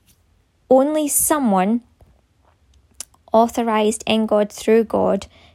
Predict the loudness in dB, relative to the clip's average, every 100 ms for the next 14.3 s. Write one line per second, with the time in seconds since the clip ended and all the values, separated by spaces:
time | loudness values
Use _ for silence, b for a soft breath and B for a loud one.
0 | _ -4 -2 -2 -2 -2 0 0 0 -4
1 | _ _ -2 0 0 0 -2 -2 -4 -4
2 | 0 0 0 -2 -4 -10 -16 -12 -10 -8
3 | -4 -2 -4 -4 -6 -6 -6 -4 -2 -2
4 | -4 -6 -10 _ _ _ _ -4 0 0
5 | 0 0 0 0 -2 -2 -2 -2 -6 -8
6 | -10 -12 b b b b b b _ _
7 | -6 -2 -2 0 0 0 -2 -12 _ -2
8 | 2 4 4 0 -2 0 2 0 -2 -2
9 | -2 -2 -4 -4 -2 -4 -4 -2 -2 0
10 | -2 0 0 0 -4 b b _ -6 -2
11 | 0 0 0 -2 -2 -6 -6 -6 -4 -4
12 | -6 -8 -6 -6 -4 -4 -4 -4 -4 -4
13 | -8 -8 -8 -6 -8 -6 -8 -8 -8 -8
14 | -8 -10 -16